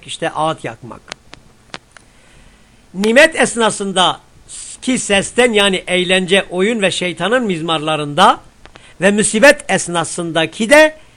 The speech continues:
efendim sesten yani yanaklara vurmak, yakasını yırtmak ve cahiliye davasını gütmek.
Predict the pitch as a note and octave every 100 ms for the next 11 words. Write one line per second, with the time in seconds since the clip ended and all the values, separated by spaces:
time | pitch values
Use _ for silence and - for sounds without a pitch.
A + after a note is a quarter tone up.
0 | _ - F3 G3+ F#3+ D#3+ F3 E3+ - B3
1 | G#3 G3+ F#3 D#3 E3+ F3 E3+ F3+ A#3 F3
2 | D3 C3+ C#3 - - _ _ _ E3 F3+
3 | G3 F3+ G#3+ G3+ E3+ C#3+ D#3 D#3 D#3+ C3+
4 | E3+ F3 G3 B3+ G#3+ G#3 G3+ A3+ E3 -
5 | A#2+